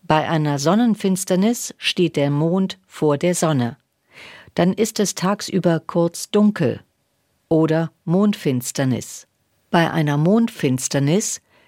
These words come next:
ist die Erde zwischen Sonne und Mond. Dann kommt das Licht von der Sonne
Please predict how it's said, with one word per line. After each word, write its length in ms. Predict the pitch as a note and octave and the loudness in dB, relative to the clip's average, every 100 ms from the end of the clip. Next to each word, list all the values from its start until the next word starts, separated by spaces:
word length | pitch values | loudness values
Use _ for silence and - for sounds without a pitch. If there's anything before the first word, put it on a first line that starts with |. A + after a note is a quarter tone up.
| _ | _
ist 260 | - F#3+ - | -2 0 0
die 160 | G#3 | 0
Erde 320 | F#3+ G#3+ A3 G3 | 0 0 0 -4
zwischen 440 | - F3 - E3 | -2 -2 0 -2
Sonne 360 | C#3 C#3 C#3+ D3 | 0 0 0 0
und 300 | E3+ F3 F3+ | 0 0 0
Mond. 460 | D3+ B2 G2+ - _ _ _ - - - | 0 0 -4 -12 _ _ _ -20 -20 -2
Dann 180 | F3+ G3+ | 0 2
kommt 280 | A#3 A#3 G#3+ | 2 0 -2
das 200 | E3 - | -4 0
Licht 340 | F#3+ A#3 - | -2 -2 -8
von 200 | - G3+ | -2 0
der 120 | E3+ | 0
Sonne 440 | C#3 C#3+ D#3 E3 | 0 0 0 -2